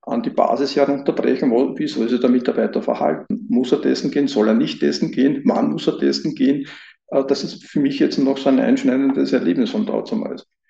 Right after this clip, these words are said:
Und permanent Verschriftlichungen über zwei, drei Seiten. Das hat kein Mensch mehr gelesen.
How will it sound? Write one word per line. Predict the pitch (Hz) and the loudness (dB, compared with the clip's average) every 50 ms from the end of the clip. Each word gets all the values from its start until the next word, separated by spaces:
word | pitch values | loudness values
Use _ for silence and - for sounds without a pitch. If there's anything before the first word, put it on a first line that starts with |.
| _ _ _ _ _ _ - | _ _ _ _ _ _ -8
Und | 123 123 - - | -6 -6 -6 -6
permanent | - - 139 147 147 135 131 127 135 143 135 135 | -2 0 0 2 2 2 2 2 2 0 -2 -4
Verschriftlichungen | - - - 135 - 143 131 156 165 - - 131 - - - 131 117 120 117 117 101 - - _ _ _ _ _ _ _ _ _ _ _ _ _ - | -6 -4 -4 -2 -2 -2 -6 -8 -8 -6 -4 -4 -4 -4 -4 -6 -4 -4 -4 -4 -6 -8 -10 _ _ _ _ _ _ _ _ _ _ _ _ _ -6
über | - 135 139 135 143 139 - - | -2 -2 0 2 2 0 0 0
zwei, | - 123 110 131 | 0 2 2 2
drei | - - 127 120 120 | 2 2 2 2 2
Seiten. | - - - - 156 - - - - - - _ _ _ | 2 0 0 0 -2 -2 -2 -6 -8 -8 -10 _ _ _
Das | - 107 - | -6 -4 -4
hat | - 98 - - | -4 -6 -6 -8
kein | - - 113 107 | -6 -4 -2 0
Mensch | 104 104 117 117 | 0 0 0 2
mehr | - 107 104 | 2 0 0
gelesen. | 104 113 107 113 127 156 - - 92 - - - | 0 0 0 0 0 0 0 -2 -4 -8 -8 -10